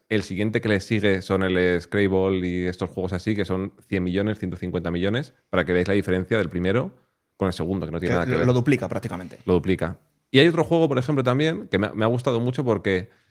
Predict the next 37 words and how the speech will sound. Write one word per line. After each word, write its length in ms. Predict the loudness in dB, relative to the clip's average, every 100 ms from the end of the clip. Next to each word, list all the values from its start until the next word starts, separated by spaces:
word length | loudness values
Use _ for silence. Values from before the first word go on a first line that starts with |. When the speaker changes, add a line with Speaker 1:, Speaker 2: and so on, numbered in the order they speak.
| _ _
Speaker 1:
si 200 | _ 2
veis, 400 | 4 6 4 -6 _
lo 140 | 0 2
único 200 | 4 4
que 120 | 4
ha 20 |
hecho 140 | 2 0
ha 40 |
sido 320 | 0 0 0
coger 220 | -2 2 4
algo 160 | 4
que 100 | 0
funcionaba, 760 | -6 -4 0 2 4 2 -4 _ _ _ _ _
simplificarlo, 1120 | 2 4 6 4 -2 -2 2 4 2 0 -6 _ _ _ -2
hacerle 380 | 0 2 4 4
un 340 | 4 2 0
rebranding 480 | 2 4 4 2 0
y 60 | 0
un 80 |
poco 160 | 0 2
de 120 | 0
packaging 360 | 0 -4 -2 -4
distinto 520 | -4 -4 -2 -4 -4
y 80 | 0
ya 120 | 2
está. 240 | 2 4 4
Es 60 |
decir, 220 | 2 0 -2
no 100 | 0
ha 20 |
inventado 320 | 0 0 0
la 120 | 0
rueda 160 | -2 -2
este 160 | -4
tipo. 340 | -6 -8 -8 -12 _ _ _ _ -2
Y 100 | -2
esto 420 | 2 2 0